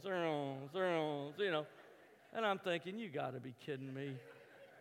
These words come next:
Like, I, like, I'm, like, twenty-three, man. I can't let a twelve-year-old, thirty, this is insane. So, so here's what I thought.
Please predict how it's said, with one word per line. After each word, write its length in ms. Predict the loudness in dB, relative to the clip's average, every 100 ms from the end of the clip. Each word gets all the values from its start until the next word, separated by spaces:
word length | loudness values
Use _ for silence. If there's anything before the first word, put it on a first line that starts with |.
| -20 -20 -20 -20 -4
Like, 240 | -2 2
I, 100 | 2
like, 220 | 2 0 -2
I'm, 140 | -4
like, 220 | -2 -4 -4
twenty-three, 720 | -4 -4 -4 -6 -6 -4 -4
man. 200 | -4 -6
I 60 |
can't 300 | -6 -8 -6
let 100 | -4
a 60 | -4
twelve-year-old, 840 | -4 -4 -4 -4 -4 -2 -2 -2
thirty, 240 | -4 -4 -4
this 200 | -6 -8
is 160 | -6
insane. 680 | -6 -6 -8 -8 -8 -10 -12 -14 -20 _ _ _ _ _ _ _ _
So, 300 | 0 2 2
so 180 | 4 2
here's 240 | 4 2 4
what 100 | 4
I 100 | 4
thought. 300 | 2 0